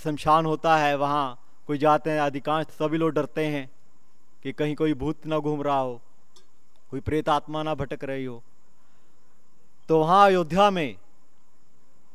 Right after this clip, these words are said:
پرتیک گھر مشان کی طرح دکھائی دینے لگا۔ اور پریجن جن بھوتا، اور جو بھی اس میں رہنے والے لوگ تھے، پریجن تھے، پریوار، پریجان، پریوار جن تھے،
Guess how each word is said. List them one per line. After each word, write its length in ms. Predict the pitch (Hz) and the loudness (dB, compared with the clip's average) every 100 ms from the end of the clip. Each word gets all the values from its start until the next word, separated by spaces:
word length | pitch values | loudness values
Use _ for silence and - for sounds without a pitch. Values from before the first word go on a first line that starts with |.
| - - | -10 0
پرتیک 440 | 160 - 208 165 | 0 4 4 4
گھر 260 | 151 180 131 - - - - - - - - - - | 4 4 4 -2 -10 -12 -12 -12 -12 -12 -12 -10 -2
مشان 400 | 143 156 156 175 | -2 4 2 4
کی 120 | 185 | 0
طرح 200 | 170 170 | 4 4
دکھائی 320 | 147 160 160 | 4 2 2
دینے 240 | 151 147 | 2 0
لگا۔ 320 | 139 131 117 - - - - - - | 0 0 -2 -4 -10 -12 -12 -12 -10
اور 140 | - 147 | 0 0
پریجن 500 | - 170 165 190 196 | 4 4 6 4 2
جن 160 | 180 | 2
بھوتا، 580 | 175 135 131 131 151 120 - - - - - - - - | 0 -2 -2 4 4 4 0 -10 -12 -12 -12 -12 -12 -4
اور 120 | 139 | -2
جو 220 | 135 185 | 4 4
بھی 280 | 196 214 214 | 4 0 -2
اس 200 | 180 156 | -4 -4
میں 320 | 180 190 156 | 0 2 4
رہنے 280 | 151 165 180 | 2 2 4
والے 220 | 175 165 | 6 6
لوگ 220 | 156 175 | 4 0
تھے، 180 | - 160 | 0 -2
پریجن 420 | 151 156 160 190 | 0 0 2 0
تھے، 280 | 151 147 110 - - - - - - - - - - - | -2 -4 -4 -6 -12 -12 -12 -12 -12 -12 -12 -12 -12 -4
پریوار، 360 | 147 147 180 180 185 - | 2 8 8 6 0 -2
پریجان، 360 | 151 156 180 202 190 151 147 | -2 4 4 4 -2 -2 0
پریوار 320 | 156 160 180 | 2 4 4
جن 200 | 170 165 | 2 -4
تھے، 300 | - 147 | -2 -2